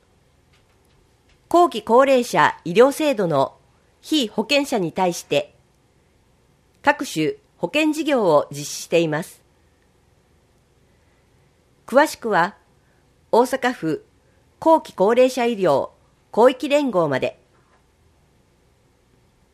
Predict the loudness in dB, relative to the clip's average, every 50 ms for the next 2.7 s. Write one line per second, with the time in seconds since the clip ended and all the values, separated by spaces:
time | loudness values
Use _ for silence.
0 | _ _ _ _ _ _ _ _ _ _ _ _ _ _ _ _ _ _ _ _
1 | _ _ _ _ _ _ 2 2 2 2 0 -6 -6 -2 0 2 2 4 2 0
2 | -2 -2 -4 -4 -4 -2 0 0 2 2 0 0 -4